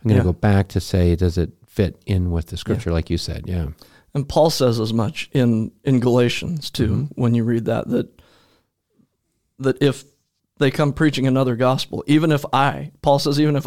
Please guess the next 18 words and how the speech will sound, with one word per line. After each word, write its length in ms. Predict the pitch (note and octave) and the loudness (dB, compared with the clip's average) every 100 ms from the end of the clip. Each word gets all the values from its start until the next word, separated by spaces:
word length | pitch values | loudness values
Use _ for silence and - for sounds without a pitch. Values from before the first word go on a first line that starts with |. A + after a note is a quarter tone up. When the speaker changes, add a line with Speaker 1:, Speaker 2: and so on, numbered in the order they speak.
| - | 0
Speaker 2:
I 200 | C#3 C#3+ | 2 2
do, 160 | A#2+ | 0
or 200 | A2 C3+ | -2 0
an 80 | B2+ | 0
angel 300 | B2+ C#3 C3 | 0 0 -2
from 160 | A2+ A2 | -4 -4
heaven 380 | C3+ C#3 A2 C3 | -2 -2 -2 -4
comes 280 | D3+ A#2+ - | -4 -4 -4
preaching 380 | - C3+ C3+ | -4 -4 -2
another 420 | A#2 B2 C3 A#2+ A2 | -2 0 0 -2 -2
gospel 600 | A#2+ C#3 - E3 C#3 D3+ _ _ _ _ _ _ | -2 -2 -6 -10 -8 -10 _ _ _ _ _ _
than 180 | C3+ C3 | 0 2
what 200 | C3 - | 2 0
you've 160 | B2 - | -4 -2
heard 300 | C#3 C3 - | 0 0 -4
from 220 | A#2 A#2+ | -4 -2
me, 340 | C3+ A#2 C3+ | -2 -2 -4
Speaker 1:
Mm-hmm. 280 | G#2+ F#2 F#2+ | -2 -2 -2